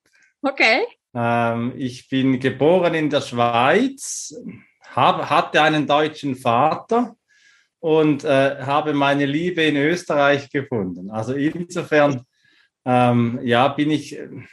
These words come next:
Speaker 2: bisschen heimatlos, sag ich mal. Oder wie man in den Märchen sagt, losgelöst von Zeit und Raum, wie sich heute wieder gezeigt hat. Äh, ich hatte noch einen Termin, der etwas länger gedauert hat.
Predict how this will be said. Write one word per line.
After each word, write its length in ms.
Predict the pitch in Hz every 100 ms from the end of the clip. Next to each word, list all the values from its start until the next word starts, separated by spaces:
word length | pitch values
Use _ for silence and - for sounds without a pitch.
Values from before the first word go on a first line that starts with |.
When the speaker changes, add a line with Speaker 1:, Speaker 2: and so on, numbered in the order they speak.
| _ _ _
Speaker 2:
bisschen 420 | 139 135 151 127
heimatlos, 800 | 131 170 170 165 165 139 113 -
sag 220 | 113 107
ich 120 | 113 -
mal. 260 | 98 87 -
Oder 460 | 156 196 208 202 - - _
wie 140 | - 165
man 220 | 165 156
in 180 | 160 143
den 180 | 156 147
Märchen 460 | 143 170 175 185
sagt, 340 | 175 160 151 131
losgelöst 720 | 151 175 - 160 190 185 -
von 180 | 175 147
Zeit 420 | - 151 156 -
und 160 | 160 143
Raum, 540 | 127 127 151 214 220
wie 80 | 190
sich 260 | 185 170 143
heute 360 | 165 196 208
wieder 160 | 185 185
gezeigt 500 | 185 185 165 165 -
hat. 180 | 165 165 _ _ - _ _ -
Äh, 380 | 123 123 123 120
ich 60 |
hatte 240 | 123 139 151
noch 200 | 135 139
einen 320 | 131 135 131
Termin, 460 | 143 143 160 208 190
der 100 | 156
etwas 280 | 156 151
länger 240 | 151 147 143
gedauert 500 | 139 127 147 165 147
hat. 240 | 147 -